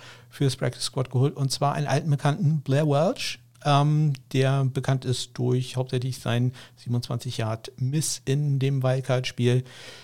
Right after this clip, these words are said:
der Minnesota Vikings gegen die Seattle Seahawks, wo es so furchtbar kalt war, dass ich selbst auf der Couch gefroren habe. Ähm,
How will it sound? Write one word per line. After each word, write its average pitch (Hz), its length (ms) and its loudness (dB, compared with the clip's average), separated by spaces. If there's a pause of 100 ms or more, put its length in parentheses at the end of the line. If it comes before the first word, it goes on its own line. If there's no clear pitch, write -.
(260)
der 135 180 2
Minnesota 160 420 2
Vikings 139 500 -2
gegen 127 280 0
die 120 300 -2
Seattle 117 320 -6
Seahawks, 135 500 0
wo 120 120 -6
es 123 60 -6
so 113 160 -4
furchtbar 127 580 -2 (180)
kalt 151 260 -2
war, 113 200 2
dass 117 420 -6
ich - 320 -8
selbst - 240 -6
auf 120 100 -8
der - 80 -8
Couch 147 300 -2
gefroren 110 440 -2
habe. 151 280 0 (400)
Ähm, 135 400 2